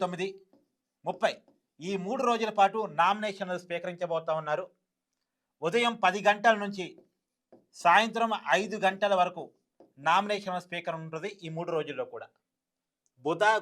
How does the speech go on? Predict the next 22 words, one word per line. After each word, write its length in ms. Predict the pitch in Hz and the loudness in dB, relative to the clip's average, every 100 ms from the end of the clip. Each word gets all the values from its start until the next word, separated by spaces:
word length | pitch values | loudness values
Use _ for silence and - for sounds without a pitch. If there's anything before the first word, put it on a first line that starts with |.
| 151 | 0
గురు, 220 | 165 214 208 | 0 0 0
శుక్రు, 280 | - - - - _ _ _ _ _ _ 135 | -8 -8 -10 -12 _ _ _ _ _ _ -4
జనవరి 300 | 160 180 202 151 | 0 2 2 0
ఇరవై 180 | 170 180 | -2 -2
ఎనిమిది, 180 | 175 233 226 160 | -4 -8 -8 -4
జనవరి 240 | 165 170 151 | -2 -2 0
ఇరవై 160 | 175 175 | -2 -2
తొమ్మిది, 220 | 170 220 151 - | -6 -8 -8 -6
జనవరి 240 | 151 170 156 | -4 -2 -6
ముప్పై 200 | 156 165 160 | -6 -6 -2
తారీఖుల్లో 380 | 151 151 156 202 202 _ _ _ _ | -2 -2 -4 -4 -6 _ _ _ _
నామినేషన్ల 640 | 143 185 233 233 214 196 175 | 4 6 6 2 -2 -4 -4
స్వీకరణ 320 | 175 170 165 147 | -6 -6 -6 -8
ఉంటుంది. 260 | 127 107 _ _ _ _ _ _ _ - | -12 -14 _ _ _ _ _ _ _ 0
తర్వాత 320 | 202 262 262 254 247 220 _ _ 143 160 | 6 6 6 6 6 2 _ _ -2 2
నామినేషన్ల 600 | 214 226 226 220 208 202 185 - _ _ _ _ _ 170 | 4 2 -2 -4 -2 0 0 -4 _ _ _ _ _ -4
మీద 160 | 185 196 175 | -2 0 -2
కంప్లైంట్స్ 420 | 185 202 196 - 190 | -2 -6 -6 -10 -10
తీసుకోవటం 460 | 190 - 175 170 175 _ _ _ 151 | -8 -6 -4 -6 -8 _ _ _ -12
ముప్పై 180 | 151 175 | -2 -2
ఒకటో 120 | 175 165 | 0 0
తారీఖు 220 | 156 | -2